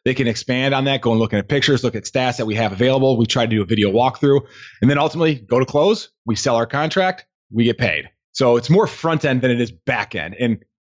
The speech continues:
part of the reason I think we like it, and it kinda goes into the, the trait aspect of, of personality types,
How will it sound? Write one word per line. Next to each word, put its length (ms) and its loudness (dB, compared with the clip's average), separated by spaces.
part 160 0
of 60 4
the 40 4
reason 140 2
I 40 0
think 140 -2
we 160 2
like 220 2
it, 60 0
and 80 -2
it 80 -4
kinda 160 0
goes 140 2
into 140 2
the, 140 -12
the 80 -4
trait 420 0
aspect 440 -2
of, 120 -2
of 140 -10
personality 580 0
types, 220 -2